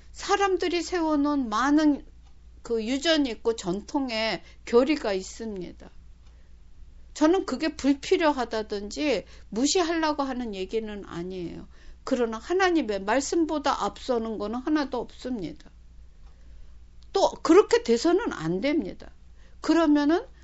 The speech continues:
그거는 인간 조직이 되고 인간이 만든 교회가 되지 예수 그리스도의 몸이 되지를 않아요. 왜?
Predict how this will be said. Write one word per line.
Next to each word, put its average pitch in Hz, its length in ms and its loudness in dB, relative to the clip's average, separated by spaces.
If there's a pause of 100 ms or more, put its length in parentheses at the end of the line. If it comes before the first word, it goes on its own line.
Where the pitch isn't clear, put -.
(120)
그거는 254 540 -2
인간 302 360 6
조직이 226 520 -4
되고 208 680 2 (680)
인간이 392 480 6
만든 226 400 0
교회가 202 500 -4
되지 214 580 -4 (220)
예수 302 320 4
그리스도의 285 460 -2
몸이 247 400 0
되지를 247 520 -4
않아요. 185 460 -8
왜? 208 300 -2